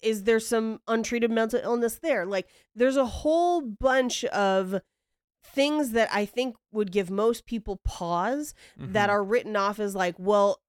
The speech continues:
Speaker 1: wouldn't you like to hear angels?" And my thing is, like, if any, if anybody is saying an angel talked to them, just get 'em checked out. <laughs> Like, like, just one appointment,
Speaker 2: Yeah.
Speaker 1: something,
Speaker 2: Best
Speaker 1: you know?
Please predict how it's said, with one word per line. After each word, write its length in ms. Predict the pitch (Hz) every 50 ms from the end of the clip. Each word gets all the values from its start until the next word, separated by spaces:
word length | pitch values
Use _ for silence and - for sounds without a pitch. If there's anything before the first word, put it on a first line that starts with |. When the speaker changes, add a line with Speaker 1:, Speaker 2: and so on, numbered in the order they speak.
| _ _
Speaker 1:
wouldn't 460 | 196 190 196 240 262 254 233 - -
you 180 | 196 254 330 370
like 240 | 294 190 160 165 _
to 80 | - 170
hear 260 | - - 175 160 -
angels?" 600 | - 165 165 156 151 151 - 147 131 104 117 - - -
And 240 | 220 226 233 226 - _ _ _ - 202 214
my 320 | 214 254 247 262 269 320 381
thing 220 | - - 330 294
is, 80 | 269 247
like, 160 | 240 226 220
if 100 | 233 -
any, 360 | - - 302 311 320 320 - _ _ _ _ _ _ _ _ _ _ _ _
if 160 | - 311 285 - _
anybody 760 | 269 330 359 359 381 370 269 240 214 196 180 160 127 92 - _
is 180 | - 220 226 -
saying 300 | - 254 247 247 247 240
an 80 | 233 -
angel 360 | - 233 240 254 226 247 233
talked 500 | 214 - 208 185 196 202 _ _ - - -
to 120 | - 269
them, 380 | 269 277 277 285 294 320 339 330 _ _ _ _ _ _ _ _
just 180 | - 349 359 -
get 120 | - 440
'em 120 | 392 330 294
checked 320 | - - 220 170 - _ 156
out. 240 | 120 92 - - _ _ _ _
<laughs> 200 | _ _ _ -
Like, 260 | 254 269 262 233 - - -
like, 480 | 320 359 311 - - 403 427 427 381
just 240 | 339 392 403 - - _ - - - _
one 400 | _ - 277 294 349 381 403 415
appointment, 640 | 403 339 - - 294 294 277 160 151 160 131 98 - _ _ - 156
Speaker 2:
Yeah. 200 | 156 180 330 339
Speaker 1:
something, 420 | 349 339 - - - 170 143 87 - _ _ _
Speaker 2:
Best 360 | 190 180 175 - 311 311 294
Speaker 1:
you 80 | 285 277
know? 180 | 269 277 285